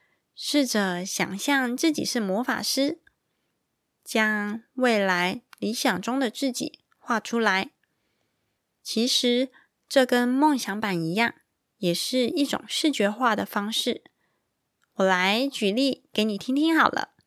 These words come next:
例如，我想在二零二二年可以精进我的乌克丽丽，我就在魔法雪球中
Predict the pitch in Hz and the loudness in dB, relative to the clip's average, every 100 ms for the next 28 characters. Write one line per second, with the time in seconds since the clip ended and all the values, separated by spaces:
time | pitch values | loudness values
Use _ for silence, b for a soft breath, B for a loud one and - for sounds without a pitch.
0 | _ _ _ _ _ _ _ 247 254 240 | _ _ _ _ _ _ _ 0 2 2
1 | 208 196 196 208 220 b b b _ 190 | 2 0 -2 -4 -8 b b b _ -4
2 | 196 - 196 185 - 240 233 226 247 381 | -2 -2 -4 -4 -2 0 0 -2 -4 2
3 | 330 285 254 330 302 - 302 269 226 233 | 4 4 2 2 2 4 2 4 2 2
4 | 285 b b b - 233 190 - 233 233 | 0 b b b -4 -2 -2 -4 -2 -2
5 | 233 254 202 180 180 - - 285 - 330 | 0 0 0 0 0 0 0 0 2 2
6 | 294 294 285 269 - _ _ _ _ _ | 4 4 4 0 -4 _ _ _ _ _
7 | _ _ _ _ 190 180 190 185 208 190 | _ _ _ _ -6 -2 -2 -2 0 2
8 | 180 170 180 180 185 262 302 277 277 - | 2 2 0 -2 -2 -2 0 0 0 0
9 | 185 170 190 180 - 208 226 | 0 0 -2 -2 0 -2 -4